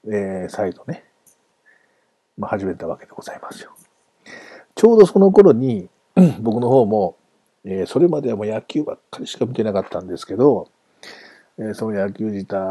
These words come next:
の中、いや、野球の番組なんですが、野球舌の中でね、<clears throat> まあ、サッカーの話なんかもね、まあ、日本代表の話であるとか、<clears throat> いう話も聞いて、あ、じゃあちょっとサッカーを見てみるか、なんていうのをね、えー、感じたのもその頃で。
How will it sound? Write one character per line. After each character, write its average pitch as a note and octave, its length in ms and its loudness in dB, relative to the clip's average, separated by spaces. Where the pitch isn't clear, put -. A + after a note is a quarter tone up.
の A#2 160 -6
中、 A#2 180 -6
い A2 40 -2
や、 G#2+ 80 2
野 A2 120 0
球 B2+ 140 0
の B2 60 0
番 C#3 140 2
組 D3 120 0
な B2+ 100 0
ん A2 40 -4
で G2+ 80 -4
す - 100 -12
が、 G#2 80 -2
野 G2+ 120 -6
球 G#2+ 180 -8
舌 G2 260 -8
の F#2 80 -12
中 G#2+ 280 -6
で B2 140 -4
ね、 C3 280 -2
<clears throat> A#2 240 0
ま A#2 80 -8
あ、 - 20 -8
サ B2 120 0
ッ - 100 -4
カ G2 100 -2
ー F#2+ 40 -2
の F2 80 -10
話 G#2 280 -10
な F#2 100 -12
ん F#2+ 60 -16
か F2 140 -12
も F#2+ 100 -14
ね、 G#3+ 160 -6
ま G2+ 100 -8
あ、 G2+ 40 -8
日 G#2 160 -10
本 F#2+ 160 -8
代 F#2 180 -10
表 F#2 120 -16
の F2 80 -14
話 E2 220 -18
で - 100 -18
あ - 20 -20
る - 60 -20
と - 140 -20
か、 - 160 -16
<clears throat> - 100 -12
い G#3+ 40 8
う - 40 -14
話 G#2 300 -14
も F2+ 80 -20
聞 - 140 -20
い - 20 -20
て、 - 300 -14
あ、 - 120 -12
じ - 100 -16
ゃ - 20 -12
あ - 20 -12
ち - 80 -20
ょ - 40 -16
っ - 20 -14
と - 100 -20
サ B2 140 -2
ッ B2 40 -2
カ - 120 -6
ー - 20 -4
を F#2+ 60 -4
見 A2 100 -8
て C3+ 100 -2
み G#2+ 120 -4
る A2+ 80 -6
か、 - 420 -10
な G#2 140 -6
ん G#2 80 -10
て A#2+ 100 -6
い C3+ 40 2
う D3+ 80 2
の B2+ 100 -4
を G#2+ 60 -8
ね、 - 200 -10
え G#2 420 -10
ー、 - 20 -20
感 C#3+ 200 -4
じ C#3 60 -14
た D3+ 100 -4
の G3 80 -2
も B2+ 80 -4
そ G2+ 120 -10
の G2+ 140 -10
頃 F#2 240 -14
で。 - 260 -18